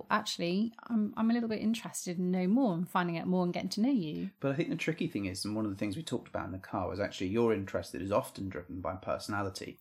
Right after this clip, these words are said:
Speaker 1: Yeah.
Speaker 2: And personality is probably as important as physical looks for you.
Speaker 1: Yeah.
Speaker 2: But they've got to pass the personality
Speaker 1: <laughs>
Speaker 2: test first, or, or, you know, w-, one of those things has to go first in a way,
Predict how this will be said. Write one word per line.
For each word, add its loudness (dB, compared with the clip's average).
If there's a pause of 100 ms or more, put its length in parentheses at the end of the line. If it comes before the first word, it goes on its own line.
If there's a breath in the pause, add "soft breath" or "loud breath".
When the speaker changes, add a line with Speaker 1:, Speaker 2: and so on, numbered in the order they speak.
Speaker 1:
Yeah. -4
Speaker 2:
And -2
personality 2
is -6
probably -4 (960 soft breath)
as 2
important -2 (120)
as -8
physical -6
looks 2
for -8
you. 2
Speaker 1:
Yeah. 0 (120)
Speaker 2:
But 0
they've 4
got 6
to 4
pass 2
the -6
personality 2
Speaker 1:
<laughs> 0
Speaker 2:
test 8 (140)
first, 6 (640 soft breath)
or, 8
or, 6 (120)
you 4
know, 6
w-, -2
one 6
of 2
those 6
things 4
has -2
to -2
go 4
first 2
in 0
a 0
way, -4